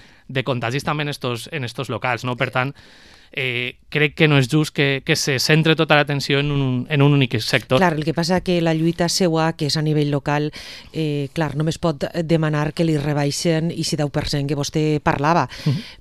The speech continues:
Speaker 2: perquè que posaren un paquet d'ajudes a nivell local, vostè ho faria?
Speaker 1: Jo crec que és, és necessari, no? I crec que altres administracions, eh, locals pròximes a, a Vila-real ho han fet, amb una resposta jo crec que interessant, i al final,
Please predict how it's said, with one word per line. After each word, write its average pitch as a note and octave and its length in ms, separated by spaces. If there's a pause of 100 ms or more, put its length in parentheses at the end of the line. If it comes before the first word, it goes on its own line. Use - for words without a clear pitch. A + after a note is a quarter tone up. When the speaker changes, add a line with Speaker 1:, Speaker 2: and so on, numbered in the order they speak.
Speaker 2:
perquè E3+ 500
que D#3+ 140
posaren D3 400
un E3 80
paquet D#3+ 320
d'ajudes D3+ 440
a F#3+ 40
nivell D#3 320
local, D3+ 440 (240)
vostè E3 320
ho C#3 40
faria? D#3 460 (500)
Speaker 1:
Jo C3 120
crec D3+ 160
que F3+ 80
és, - 160
és C#3 280
necessari, C#3+ 580
no? F3 200 (100)
I C#3+ 160
crec C#3 180
que - 100
altres D3+ 160
administracions, C#3+ 760 (320)
eh, C#3 120
locals C#3 400
pròximes C3+ 420
a, C3 180
a C#3+ 140
Vila-real B2+ 380
ho A#2+ 80
han A#2 160
fet, D#3+ 240 (320)
amb B2+ 200
una C3 140
resposta C#3 460
jo C3+ 80
crec C3+ 180
que C3+ 100
interessant, B2 560
i F3+ 40
al D3+ 80
final, B2+ 300